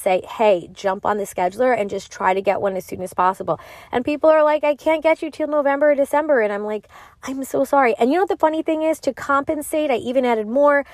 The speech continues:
but you guys just book 'em right up anyway. <laughs> And then more people come. So for the people who have D M'd me and said, "Hey, you know what?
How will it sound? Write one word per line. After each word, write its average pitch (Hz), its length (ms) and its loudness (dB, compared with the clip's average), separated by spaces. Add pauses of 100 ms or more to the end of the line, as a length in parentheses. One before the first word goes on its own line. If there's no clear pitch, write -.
(260)
but 233 220 2
you 226 100 -6
guys 220 240 2
just 208 160 -4
book 208 160 0
'em 196 100 -4
right 180 140 2
up 180 160 0 (120)
anyway. 180 320 -6
<laughs> 320 80 2
And 320 100 4
then 277 100 4
more 262 140 4
people 214 240 -2
come. - 240 -4
So 208 180 2 (320)
for 294 100 6
the 302 100 0 (100)
people 427 240 6
who 359 180 4
have 226 160 0
D 240 160 -2
M'd 254 180 0
me 247 200 -2
and 220 160 -6
said, 208 320 2 (320)
"Hey, 277 160 6
you 254 100 -6
know 254 140 2
what? 240 260 2